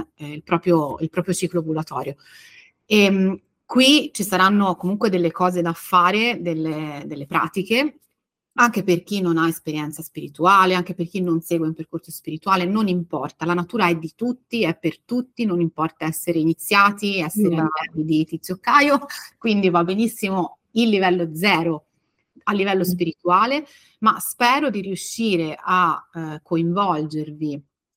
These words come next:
Speaker 1: in piccole pratiche, magari settimanali, insomma, proprio anche in base appunto al, al vostro ciclo, come poi Antonella introdurrà, ehm,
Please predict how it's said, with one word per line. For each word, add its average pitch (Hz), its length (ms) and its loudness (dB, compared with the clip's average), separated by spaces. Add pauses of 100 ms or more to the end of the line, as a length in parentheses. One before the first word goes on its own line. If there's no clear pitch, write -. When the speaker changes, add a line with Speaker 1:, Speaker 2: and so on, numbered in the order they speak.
(160)
Speaker 1:
in 170 500 2
piccole 185 480 2
pratiche, 160 960 -2
magari 151 680 -2 (200)
settimanali, 165 880 0
insomma, 160 300 -4
proprio - 240 -6
anche 160 160 -6
in 160 80 0
base 170 240 2
appunto 156 480 -8 (340)
al, 165 260 0
al 156 380 -4
vostro 160 360 -4
ciclo, 165 360 -2
come 160 460 0 (260)
poi 165 160 0
Antonella 165 520 0
introdurrà, 202 600 0 (560)
ehm, 185 320 0